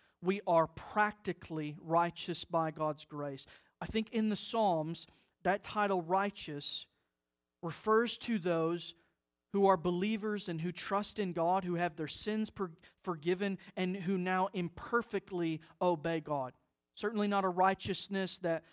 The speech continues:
leads them to be able to be in God's presence apart from Christ. God watches over the way of the godly.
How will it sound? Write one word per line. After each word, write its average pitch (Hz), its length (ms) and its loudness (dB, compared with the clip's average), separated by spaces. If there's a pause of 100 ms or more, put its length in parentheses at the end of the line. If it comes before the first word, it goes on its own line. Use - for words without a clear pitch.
(120)
leads 185 440 -2
them 185 440 0
to 180 220 -2
be 180 280 -4
able 175 240 -2
to 165 160 -10
be 180 360 -8
in 165 180 -4
God's 160 280 0
presence 160 500 -4 (220)
apart 202 460 2
from 151 180 -10
Christ. - 580 -12 (2500)
God 160 180 0
watches 185 500 0
over 165 240 -2
the 156 120 -4
way 160 420 -2
of 151 300 -2 (300)
the 160 60 -10
godly. 139 560 -4